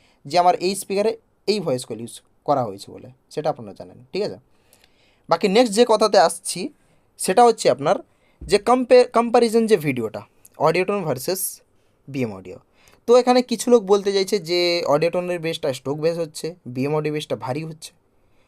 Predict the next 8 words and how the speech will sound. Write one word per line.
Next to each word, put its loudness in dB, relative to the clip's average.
বলতে 6
চাইছে 4
কোম্পানি 2
কোম্পানি 0
হয়, -4
হ্যান্ডমেড -4
হ্যান্ডমেড -12
হয়, -20